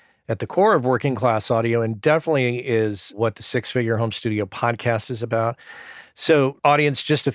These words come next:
uh, just a few reminders. I'll put links in the show notes for the Six Figure Home Studio podcast, File Pass, the Profitable Producer course that Brian has that I am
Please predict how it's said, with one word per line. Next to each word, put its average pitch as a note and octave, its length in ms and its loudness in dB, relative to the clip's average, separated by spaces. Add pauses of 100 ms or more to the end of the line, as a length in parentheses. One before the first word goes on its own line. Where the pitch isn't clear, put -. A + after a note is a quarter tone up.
(160)
uh, C3+ 80 0
just B2+ 240 0
a C3 40 2
few C#3+ 200 2
reminders. C3+ 680 2
I'll A#2+ 140 2
put A#2+ 320 2
links B2+ 320 0
in A2+ 60 -4
the G#2 60 -4
show C3+ 260 2
notes B2+ 260 0
for A2 500 0
the A2 120 -6
Six - 240 -4
Figure G2+ 260 -4
Home G2+ 160 -6
Studio F#2+ 320 -10
podcast, E3 800 0
File - 480 0
Pass, C3+ 560 0 (420)
the G#2+ 280 -4
Profitable A#2+ 520 0
Producer B2+ 720 0 (320)
course C3 340 0
that B2+ 200 -4
Brian B2 480 2
has A#2+ 500 0
that A2+ 180 -8
I A2+ 260 -2
am A2 520 -8